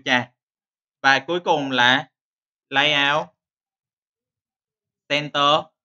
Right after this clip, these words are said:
vertical bằng true. Nó sẽ là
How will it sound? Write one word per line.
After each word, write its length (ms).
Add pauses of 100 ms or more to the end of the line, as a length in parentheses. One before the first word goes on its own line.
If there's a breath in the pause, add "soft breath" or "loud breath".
(540)
vertical 560 (260)
bằng 160 (100)
true. 160 (560)
Nó 160
sẽ 120
là 340